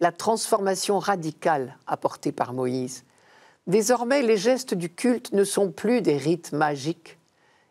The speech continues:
ils sont l'expression de l'alliance, reconnaissance de l'œuvre de Dieu pour l'homme. La coupe s'appelle désormais coupe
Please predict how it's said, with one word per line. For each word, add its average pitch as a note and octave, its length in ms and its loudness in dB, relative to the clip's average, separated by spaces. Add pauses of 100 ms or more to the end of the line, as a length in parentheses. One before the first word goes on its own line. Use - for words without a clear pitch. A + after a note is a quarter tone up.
(120)
ils F3 160 2
sont D#3 280 -2
l'expression D#3+ 920 -2
de D3+ 160 -2
l'alliance, C3+ 840 -2 (580)
reconnaissance F#3 960 2
de E3 100 4
l'œuvre D3+ 360 4
de C#3 120 2
Dieu C3+ 280 0
pour C3 200 -4
l'homme. A#2+ 380 -2 (880)
La D3 120 2
coupe - 320 -2
s'appelle E3 520 2
désormais D#3 580 2
coupe - 380 -4